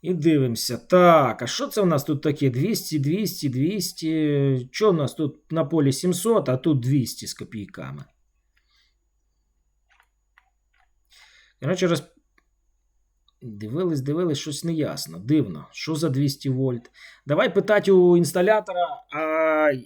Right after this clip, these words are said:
що це, ш-, яка конфігурація взагалі цього, цього, цього інвертора? А він каже, а там у нас, е... три поля, начебто три поля,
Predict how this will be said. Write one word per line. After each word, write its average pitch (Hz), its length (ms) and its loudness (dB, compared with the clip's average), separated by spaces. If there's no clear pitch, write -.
що - 220 -2
це, - 180 -6
ш-, - 300 -8
яка 185 200 -2
конфігурація 220 680 2
взагалі 123 460 -2
цього, 135 520 -2
цього, 135 280 -4
цього 160 140 -2
інвертора? 143 440 0
А - 20 -4
він 240 120 -6
каже, 131 380 -4
а 117 100 -16
там 277 260 -2
у 294 80 2
нас, 247 360 -2
е... 185 880 4
три 180 240 6
поля, 190 600 2
начебто 135 460 -4
три 147 180 -2
поля, 180 580 -2